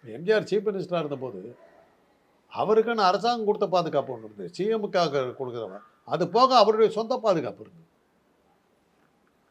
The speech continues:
அதையும் அவர் வச்சிருந்தார். எல்லா நடிகர்களும் நடிகைகளும் வந்து ஒரு பாதுகாப்பு வச்சிருப்பாங்க. என்னன்னா,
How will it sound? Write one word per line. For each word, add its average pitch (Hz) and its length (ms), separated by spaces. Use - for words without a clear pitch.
அதையும் 233 300
அவர் 196 140
வச்சிருந்தார். 113 480
எல்லா 233 300
நடிகர்களும் 247 600
நடிகைகளும் 214 480
வந்து 220 220
ஒரு 190 140
பாதுகாப்பு 202 500
வச்சிருப்பாங்க. 143 520
என்னன்னா, 139 800